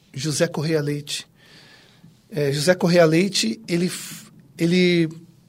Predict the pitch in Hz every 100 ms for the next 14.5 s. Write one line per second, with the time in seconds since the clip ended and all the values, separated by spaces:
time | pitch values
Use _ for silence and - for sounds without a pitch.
0 | - _ _ _ _ - - 180 170 175
1 | 214 - 156 151 - - _ - 160 151
2 | - 170 160 165 160 147 147 156 143 139
3 | 143 160 175 - 151 156 139 143 139 -
4 | - - - - - _ - - - -
5 | - - - - 160 156 156 156 143 151
6 | 147 151 147 208 - - - - - _
7 | _ _ - 170 170 170 175 185 190 202
8 | - 139 175 170 156 185 190 165 175 160
9 | 160 196 226 208 - 202 - 156 - 175
10 | 156 156 156 139 - 151 143 - 147 143
11 | 156 165 160 - 156 139 151 151 - -
12 | 170 196 196 190 - - - 151 151 139
13 | 156 156 151 151 147 - 151 - 135 131
14 | - 180 190 190 190